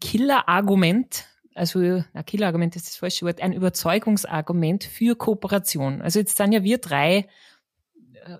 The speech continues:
absolute Befürworter der Kooperation und glauben an dieses Modell, aber es, es gibt ja ganz viele andere, die mehr in Richtung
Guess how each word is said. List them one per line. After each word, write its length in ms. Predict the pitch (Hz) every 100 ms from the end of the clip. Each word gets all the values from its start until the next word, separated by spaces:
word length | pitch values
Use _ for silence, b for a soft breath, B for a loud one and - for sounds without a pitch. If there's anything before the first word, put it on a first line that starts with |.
| -
absolute 440 | 185 - 220 202
Befürworter 640 | 196 170 220 240 170 147 160
der 140 | 156
Kooperation 680 | - 151 - 156 151 156 175
und 120 | 185
glauben 360 | - 147 180 196
an 120 | 175
dieses 380 | 165 165 160 -
Modell, 400 | 156 - - 190
aber 160 | 185
es, 400 | 190 180 - -
es 100 | -
gibt 220 | - 196 196
ja 60 |
ganz 200 | 170 170
viele 300 | - 190 190
andere, 420 | 127 170 202 190
die 340 | 185 190 185 180 b b b b b b -
mehr 680 | 180 185 190 190 190 185
in 100 | 196
Richtung 880 | 185 190 - 185 180 180 180 180 175